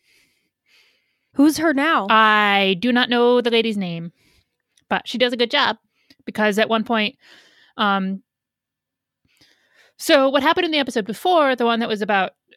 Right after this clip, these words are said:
Speaker 2: Torra, is, um, you know, there's been this storyline with the pirates attacking and the First Order offering to help.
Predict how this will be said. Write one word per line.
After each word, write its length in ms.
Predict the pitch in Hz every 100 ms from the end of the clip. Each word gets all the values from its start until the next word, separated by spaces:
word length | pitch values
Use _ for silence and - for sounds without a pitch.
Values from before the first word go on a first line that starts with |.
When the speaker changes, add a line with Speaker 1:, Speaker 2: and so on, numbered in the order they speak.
| _ _
Speaker 2:
Torra, 480 | - 254 233 214 190 -
is, 640 | 208 202 196 190 190 - - - - - _ _ _ _
um, 560 | 240 190 180 180 175 175 - _ _ _ _ _ _ _ _ _ _ _ _ -
you 120 | 240
know, 120 | 220
there's 200 | 214 208
been 220 | 208 247
this 160 | 233 226
storyline 440 | - 214 208 202 196
with 80 | 190
the 60 |
pirates 440 | - 220 208 208 -
attacking 500 | 214 208 196 208 196
and 100 | 196
the 60 |
First 300 | - 214 196
Order 320 | 202 202 202 190
offering 340 | 185 180 185
to 40 | 196
help. 440 | 294 269 240 -